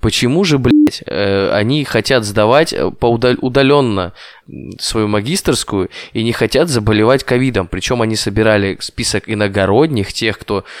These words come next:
э, может вообще не вернуться потом к себе домой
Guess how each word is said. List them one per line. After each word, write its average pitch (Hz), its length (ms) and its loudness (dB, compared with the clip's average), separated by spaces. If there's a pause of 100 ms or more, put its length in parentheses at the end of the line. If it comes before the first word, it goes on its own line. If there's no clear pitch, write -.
(200)
э, 98 100 0
может 107 400 2
вообще 101 360 -2
не 101 120 -2
вернуться 104 480 -2
потом 92 380 -4
к - 80 -12
себе 98 260 -4
домой 104 520 0